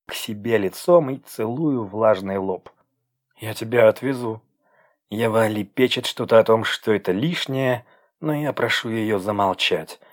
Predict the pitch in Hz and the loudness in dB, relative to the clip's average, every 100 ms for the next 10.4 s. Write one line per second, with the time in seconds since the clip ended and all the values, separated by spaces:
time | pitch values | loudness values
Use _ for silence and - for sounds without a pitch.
0 | _ _ _ - - - 160 160 - - | _ _ _ -6 -6 -2 0 0 -2 -8
1 | 151 143 147 143 107 - 104 98 135 139 | -2 0 4 6 6 4 4 4 4 0
2 | 110 117 139 98 110 143 104 101 - - | 0 -2 2 4 4 2 0 -4 -4 -6
3 | - - - 170 - _ _ _ - 147 | -6 -10 -8 -8 -10 _ _ _ -2 -2
4 | 127 - - 117 110 98 95 90 104 196 | -2 -10 -6 -4 -4 -6 -10 -4 2 2
5 | 175 147 - 101 - 185 185 131 156 95 | 2 -2 -4 -12 -14 -14 -6 -6 -6 -8
6 | 87 90 _ _ _ _ _ _ _ _ | -12 -18 _ _ _ _ _ _ _ _
7 | _ _ - 110 110 104 101 95 95 - | _ _ -6 -2 0 -2 -2 -2 -2 -2
8 | 175 - - 147 151 151 139 139 120 127 | -4 -6 -10 -4 -2 0 0 -2 0 -4
9 | - 95 - - 120 135 - 120 - 98 | -6 -16 -16 -4 -2 -2 -4 -8 -2 0
10 | 95 95 90 82 | 0 -4 -6 -6